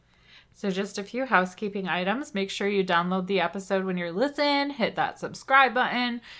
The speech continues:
Doing those two things helps people like you find us.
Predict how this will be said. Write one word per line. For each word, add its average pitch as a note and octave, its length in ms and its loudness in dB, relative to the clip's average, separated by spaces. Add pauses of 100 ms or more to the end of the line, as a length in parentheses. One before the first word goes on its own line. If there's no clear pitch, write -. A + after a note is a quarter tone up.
(200)
Doing A#3 320 6
those G#3 220 4
two G#3+ 200 0
things F#3 500 -4
helps - 460 0
people F#3 420 -2
like D#3 320 -2
you D#3 180 -4
find D3 340 -8
us. - 440 -10